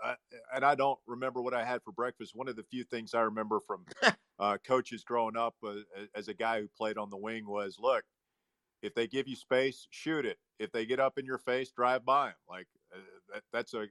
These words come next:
Speaker 1: way
Speaker 2: Yeah.
Speaker 1: to keep it simple. And if, if, if they're gonna run at us on the line and get up in our faces, then we've gotta have guys that can put it on the floor. And, and I think we do, man. Like,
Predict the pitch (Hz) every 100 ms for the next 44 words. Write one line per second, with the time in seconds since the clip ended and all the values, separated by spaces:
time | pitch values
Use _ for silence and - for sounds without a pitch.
0 | 95 120 165 220 123 113 - 120 117 104
1 | 98 98 - _ _ _ _ _ 117 -
2 | - 151 127 143 160 160 147 127 _ 117
3 | 147 151 143 139 - 139 123 123 143 143
4 | 139 120 107 143 131 131 123 - 135 143
5 | - 120 - 120 113 117 - 123 110 120
6 | 101 107 110 117 - 110 - 101 92 _
7 | _ _ _ _ 123 123 117 113 - 127
8 | 156 170 170 - - 175 190 220 - 233
9 | 127 214 320 175 131 196 202 156 139